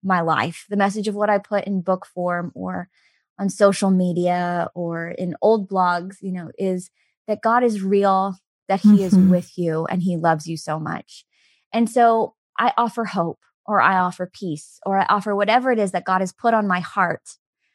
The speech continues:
Speaker 1: of his to offer in each season. But really, it's, it's the one foundational truth that God moved heaven and earth,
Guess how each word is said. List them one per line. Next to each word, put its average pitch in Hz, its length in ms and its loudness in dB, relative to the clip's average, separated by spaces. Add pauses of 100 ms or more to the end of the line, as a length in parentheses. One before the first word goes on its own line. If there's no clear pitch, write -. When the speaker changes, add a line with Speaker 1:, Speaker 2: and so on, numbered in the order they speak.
(220)
Speaker 1:
of 196 100 -2
his 208 540 4
to - 120 -4
offer 180 380 2
in 190 220 -2
each 185 220 -6
season. 180 640 -4 (160)
But 196 140 0 (200)
really, 226 640 2 (480)
it's, - 340 -2
it's 214 220 -4
the 214 160 2
one 233 460 2
foundational 202 880 0
truth 165 560 -4 (340)
that - 160 -2 (160)
God 254 520 0 (720)
moved 226 500 2
heaven 247 300 2
and 240 140 2
earth, 190 320 -2